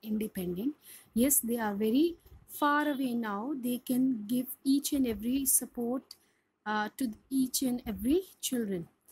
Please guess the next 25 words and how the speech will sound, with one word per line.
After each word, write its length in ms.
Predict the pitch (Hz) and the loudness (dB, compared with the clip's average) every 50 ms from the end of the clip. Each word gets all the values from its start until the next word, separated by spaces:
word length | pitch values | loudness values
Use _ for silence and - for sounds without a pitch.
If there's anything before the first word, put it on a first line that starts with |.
| - _ _ _ _ - | -20 _ _ _ _ -4
They 140 | 214 285 | -2 0
can 320 | - - 349 349 339 311 269 | 2 4 4 6 6 6 4
use 260 | 285 320 302 302 - | 2 0 0 0 -2
special 380 | - - 277 262 - - 294 302 | -2 -2 -4 -6 -4 -2 0 0
machines 560 | 294 277 262 - - 254 233 240 262 262 - | 2 0 0 -4 -4 -4 -4 0 0 0 0
for 180 | - 262 240 | 0 -2 -6
exercise 760 | 226 214 214 - - 254 226 - - 247 233 233 254 262 - - - | -6 -4 -2 -4 -2 2 2 0 0 0 -2 -4 -4 -6 -6 -8 -8
and 260 | 226 220 226 226 208 | -8 -8 -6 -6 -4
greater 340 | 214 220 220 214 - 233 233 | -2 -2 -2 -2 -4 -4 -4
movement. 640 | 226 220 214 196 - - 208 208 214 262 311 339 - - _ _ _ _ _ _ - - - | -4 -4 -6 -6 -6 -4 -4 -2 0 2 0 0 0 -6 _ _ _ _ _ _ -20 -18 -10
Yes, 480 | - 220 233 233 226 285 294 - - - - | -6 -2 0 2 4 6 6 6 4 4 0
they 80 | 247 226 | -6 -12
can 200 | - - 240 247 | -8 -8 -6 -6
provide, 380 | - 247 226 220 214 214 214 208 | -6 -6 -6 -4 -4 -4 -4 -4
if 240 | 233 254 240 - - - - | -4 -6 -6 -6 -8 -8 -4
the 140 | 220 240 220 | -4 -2 -2
hearing 420 | - 226 226 226 226 247 247 254 | 0 0 0 0 2 2 2 2
impairment 580 | 254 247 240 - 247 233 233 240 240 233 233 233 | 2 2 0 0 0 0 0 0 -2 -2 -2 -4
is 240 | 233 240 226 214 - | -4 -2 0 0 0
there, 300 | - 233 220 220 247 254 - - _ _ _ _ _ _ - | 0 -2 -4 -4 -6 -10 -12 -18 _ _ _ _ _ _ -4
then 180 | 233 233 240 | 0 0 0
hearing 440 | 226 - 254 247 240 247 262 269 262 | 0 0 0 2 2 4 4 4 4
aid 220 | 240 226 226 214 233 | 2 0 0 -2 -2
is 140 | 233 214 | -4 -4
there, 320 | - 226 214 214 214 220 | -2 -2 -2 -2 -2 -4